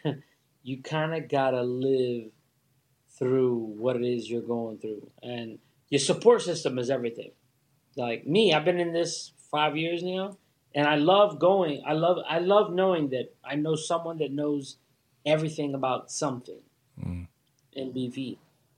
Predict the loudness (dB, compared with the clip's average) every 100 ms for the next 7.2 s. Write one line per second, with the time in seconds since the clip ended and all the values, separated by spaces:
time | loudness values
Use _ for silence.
0 | _ -2 2 4 2 0 -4 2 4 6
1 | 4 2 2 0 2 0 -2 -4 -4 0
2 | 0 0 -2 -2 -6 -6 -6 -8 -8 -6
3 | -8 -8 -4 -2 -4 -2 -2 0 -2 -4
4 | -8 -8 -12 _ _ _ _ _ _ _
5 | _ _ _ _ _ _ _ _ _ _
6 | _ -4 2 4 4 0 -4 -2 0 0
7 | 0 -2